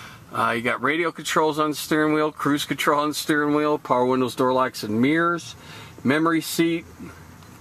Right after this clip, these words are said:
power seat for the driver, of course, nice big analog gauges, OnStar, HomeLink. Hey, this car's got a lot of stuff.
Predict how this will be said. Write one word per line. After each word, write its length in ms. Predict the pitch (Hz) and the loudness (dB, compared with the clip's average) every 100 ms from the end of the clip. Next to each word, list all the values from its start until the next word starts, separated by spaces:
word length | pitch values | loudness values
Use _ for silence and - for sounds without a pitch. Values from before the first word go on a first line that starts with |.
| - - - - | -20 -20 -14 -2
power 340 | 151 160 160 | 0 2 -2
seat 260 | - 175 151 | -2 -2 0
for 80 | |
the 100 | 160 | 0
driver, 440 | 143 143 151 156 156 | 2 0 0 0 -2
of 120 | 143 | 0
course, 440 | - 151 151 - | 4 4 2 -2
nice 260 | 131 147 - | -2 -2 -2
big 220 | 165 151 | -2 0
analog 420 | 151 147 139 127 | 0 2 2 0
gauges, 640 | 147 156 156 151 160 151 - - - - - 139 | -2 0 0 0 0 -2 -8 -14 -14 -14 -2 2
OnStar, 1080 | 151 156 151 - - 151 151 151 151 151 - - | 2 0 -4 -6 0 2 2 2 0 -2 -10 -2
HomeLink. 960 | 151 156 160 156 151 156 160 151 - - | 0 2 2 4 4 2 0 -2 -8 -4
Hey, 220 | 135 110 - - | -2 -2 -4 -4
this 180 | 127 - | -2 -2
car's 320 | 196 170 147 | -2 -2 -2
got 220 | 170 160 | -2 0
a 60 | 160 | 0
lot 260 | 151 156 | 0 0
of 80 | 170 | -2
stuff. 400 | - - 175 170 | -4 2 2 2